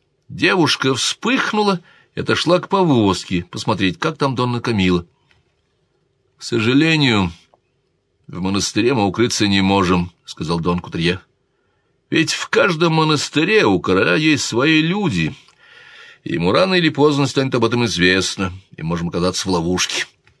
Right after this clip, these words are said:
Да, если честно признаться, то не хочется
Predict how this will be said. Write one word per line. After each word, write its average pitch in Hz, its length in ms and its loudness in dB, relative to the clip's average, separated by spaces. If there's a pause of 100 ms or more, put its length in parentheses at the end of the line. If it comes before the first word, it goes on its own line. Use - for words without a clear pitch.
(760)
Да, - 260 2
если 104 420 2
честно 95 460 0
признаться, 90 600 0
то 87 160 0
не 87 100 0
хочется - 600 -4